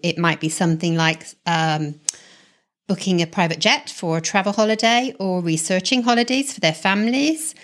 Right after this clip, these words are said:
sourcing, um, specialist pieces of artwork or specialist pieces of furniture for their properties. Uh, having done that for a number of years, five years ago, I decided to go freelance.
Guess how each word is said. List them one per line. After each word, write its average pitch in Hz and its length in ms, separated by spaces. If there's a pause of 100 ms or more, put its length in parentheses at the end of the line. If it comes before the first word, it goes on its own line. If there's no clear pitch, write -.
(140)
sourcing, 170 960
um, 165 240
specialist - 600
pieces 170 460
of 151 260
artwork 233 640
or 160 180
specialist 165 520
pieces 165 300
of 143 120
furniture 202 420
for 220 100
their 214 160
properties. 226 800 (560)
Uh, 175 460 (420)
having 208 320
done 233 200
that 214 180
for 208 100
a 202 40
number 196 320
of 185 100
years, 208 640 (280)
five 185 240
years 208 220
ago, 196 240
I 190 120
decided 185 600
to 180 460
go 165 160
freelance. 185 840